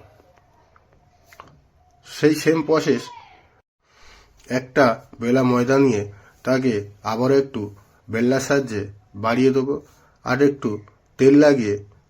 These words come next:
আর একটু ময়দা ছড়িয়ে আবার দুই সাইড থেকে মুড়ে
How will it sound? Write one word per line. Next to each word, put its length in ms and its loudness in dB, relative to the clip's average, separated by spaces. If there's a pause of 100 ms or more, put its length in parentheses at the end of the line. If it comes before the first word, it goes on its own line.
(140)
আর 160 -2
একটু 200 -4 (520)
ময়দা 320 0 (100)
ছড়িয়ে 320 2 (520)
আবার 320 2 (500)
দুই 200 0
সাইড 180 2 (120)
থেকে 180 0 (140)
মুড়ে 260 2